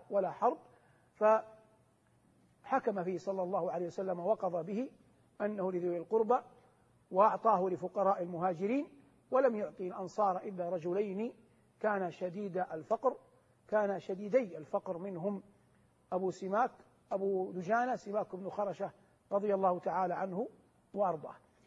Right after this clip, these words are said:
مما يمكن أن يقف عنده المؤمن إيمانيا لو لحظة أن الله تبارك وتعالى أخبر عن المهاجرين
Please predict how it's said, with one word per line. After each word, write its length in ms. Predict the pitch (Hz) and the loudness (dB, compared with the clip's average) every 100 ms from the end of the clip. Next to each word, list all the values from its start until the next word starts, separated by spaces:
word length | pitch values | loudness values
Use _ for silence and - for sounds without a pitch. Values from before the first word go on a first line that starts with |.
| _ _ _ | _ _ _
مما 460 | 247 370 311 277 170 | -6 -4 -2 -2 -4
يمكن 440 | 170 262 175 208 | -6 -6 -6 -10
أن 140 | 214 202 | -8 -4
يقف 280 | 208 180 165 | -4 -6 -10
عنده 320 | 185 170 170 | -8 -6 -6
المؤمن 320 | 175 - 170 | -6 -10 -10
إيمانيا 480 | 196 185 185 208 185 | -8 -6 -6 -4 -4
لو 240 | 185 226 | -2 2
لحظة 360 | 190 - 175 151 - - - _ _ _ _ 214 | 0 0 -6 -8 -12 -20 -20 _ _ _ _ -8
أن 140 | 220 | -2
الله 220 | 220 233 | 4 6
تبارك 380 | 214 202 190 - | 6 2 2 0
وتعالى 420 | 185 190 180 180 | -4 -2 -2 -2
أخبر 440 | 180 - 170 180 - - _ _ _ _ _ _ _ _ _ _ _ - | -4 -6 -4 -4 -4 -20 _ _ _ _ _ _ _ _ _ _ _ -2
عن 180 | 214 247 | -2 -2
المهاجرين 840 | 226 202 220 190 214 226 233 | -4 -4 -6 -6 -8 -6 -6